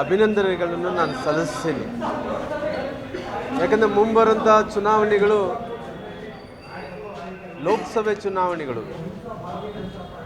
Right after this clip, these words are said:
ಆ ಲೋಕಸಭೆ ಚುನಾವಣೆಗಳಲ್ಲಿ ಭಾರತೀಯ ಜನತಾ ಪಾರ್ಟಿ ಎಲ್ಲ ಲೋಕಸಭಾ ಜಿಲ್ಲೆಗಳಲ್ಲಿ,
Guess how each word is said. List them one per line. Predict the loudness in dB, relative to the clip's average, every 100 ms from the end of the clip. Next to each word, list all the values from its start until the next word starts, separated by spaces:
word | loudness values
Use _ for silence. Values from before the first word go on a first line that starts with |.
| -14 -14 -14 -10 4 4
ಆ | 8
ಲೋಕಸಭೆ | 6 8 8 8 8 6
ಚುನಾವಣೆಗಳಲ್ಲಿ | 10 10 10 8 8 6 8 8 8 4 -6 -10 -10 -10 -12 -12 -12 -12 -8 -8 -8 -10 -10 -10 -10 -10 -8 -2 8
ಭಾರತೀಯ | 8 8 6 4 6
ಜನತಾ | 6 8 6 8
ಪಾರ್ಟಿ | 6 6 4 4 4 -2 -8 -8 -6 -6 -6 -6 -8 -8 -6 -6 -6 -6 -6 -6 -8 -8 -8 -10 -10 -6 2
ಎಲ್ಲ | 6 8 10 8
ಲೋಕಸಭಾ | 6 4 10 10 10 8 4 -2 -10 -12 -12 -12 -12 -10 -10 -8 -4 2
ಜಿಲ್ಲೆಗಳಲ್ಲಿ, | 6 8 8 8 8